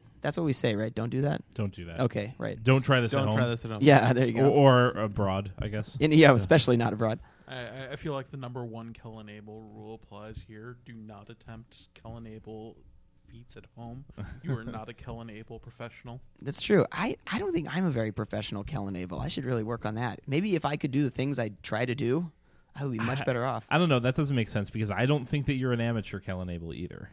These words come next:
Speaker 2: So
Speaker 1: Hmm. I'm
Speaker 2: I
Speaker 1: probably,
Speaker 2: feel
Speaker 1: I'm,
Speaker 2: like
Speaker 1: I'm working my way up the corporate ladder of Kellanable.
Speaker 2: So you're not like the Tiger Woods of Kellanable?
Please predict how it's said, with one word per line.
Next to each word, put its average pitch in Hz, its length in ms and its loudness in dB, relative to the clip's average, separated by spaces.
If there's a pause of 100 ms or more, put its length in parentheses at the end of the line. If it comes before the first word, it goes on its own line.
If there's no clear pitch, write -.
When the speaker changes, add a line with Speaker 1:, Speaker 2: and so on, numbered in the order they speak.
(100)
Speaker 2:
So 120 420 2
Speaker 1:
Hmm. 98 100 -2 (400)
I'm 233 80 -2
Speaker 2:
I - 40 0
Speaker 1:
probably, 202 220 8
Speaker 2:
feel - 80 6
Speaker 1:
I'm, 208 100 6
Speaker 2:
like - 80 -8 (180)
Speaker 1:
I'm 202 200 4
working 202 260 0
my 170 100 4
way 139 160 6
up 123 140 0
the 123 80 -2
corporate 120 380 -2
ladder 113 280 0
of 104 80 -6
Kellanable. 107 560 -6 (400)
Speaker 2:
So - 180 -6
you're 160 100 2
not 190 140 -2
like 131 200 -2
the 104 80 -2
Tiger 98 420 -6
Woods 98 240 -2
of 110 140 -8
Kellanable? 113 500 -2